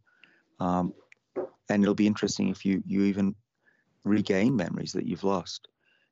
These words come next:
And those two questions are what we want to figure out. We don't know the answer to that. My hunch is that, um, there are memories that we can regain. Um,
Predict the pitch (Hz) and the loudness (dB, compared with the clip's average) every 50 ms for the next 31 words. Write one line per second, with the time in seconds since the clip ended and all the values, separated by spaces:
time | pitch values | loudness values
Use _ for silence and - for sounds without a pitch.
0 | _ _ - - - 95 98 98 101 101 - - - - 104 101 - - 92 - | _ _ -6 -2 0 2 2 2 2 0 -2 -8 -6 -6 -6 -4 -4 -8 -10 -8
1 | - - 92 - - - - - - 95 - - - 90 87 87 - - 95 87 | -6 -6 -6 -4 -4 -4 -4 -4 -4 -4 -2 -2 -4 -4 -4 -6 -4 -4 -2 -2
2 | 90 90 85 82 - 131 139 131 117 104 - - _ 95 87 87 90 87 85 82 | 0 -2 0 0 0 2 2 2 0 -2 -4 -8 _ -8 -6 -6 -6 -6 -6 -8
3 | 85 85 90 - - - - - 85 85 85 - - _ _ _ _ _ _ _ | -8 -8 -8 -10 -12 -14 -14 -10 -8 -8 -8 -8 -12 _ _ _ _ _ _ _
4 | _ _ _ _ _ _ _ 117 110 107 104 104 98 95 87 - _ _ _ _ | _ _ _ _ _ _ _ 0 2 2 2 2 0 0 -2 -6 _ _ _ _
5 | _ _ _ _ _ _ _ - - - 110 117 135 151 - - - - - _ | _ _ _ _ _ _ _ -20 -10 -8 -8 -6 -6 -8 -12 -16 -16 -18 -14 _
6 | - 104 101 98 92 90 - 95 90 90 90 87 - _ _ _ _ _ _ _ | -4 -4 -2 -4 -4 -8 -8 -8 -8 -6 -8 -10 -12 _ _ _ _ _ _ _
7 | _ _ _ _ _ _ _ _ _ _ _ _ _ 104 98 92 92 90 87 - | _ _ _ _ _ _ _ _ _ _ _ _ _ -16 -14 -14 -14 -14 -14 -16
8 | - _ - 98 95 92 90 - - - - - 101 92 92 98 95 92 90 - | -10 _ 0 2 2 2 0 -2 -4 -6 -2 0 0 2 2 2 2 2 0 0
9 | - - - 101 98 - - - 95 92 95 95 101 - 101 92 98 110 117 123 | -2 -2 0 0 -2 -2 0 0 0 2 2 2 2 2 2 2 2 2 0 0
10 | - _ _ _ _ _ _ _ _ _ _ _ _ _ - - 107 98 92 95 | -4 _ _ _ _ _ _ _ _ _ _ _ _ _ -14 -12 -10 -10 -10 -12
11 | 98 92 95 95 | -12 -14 -12 -14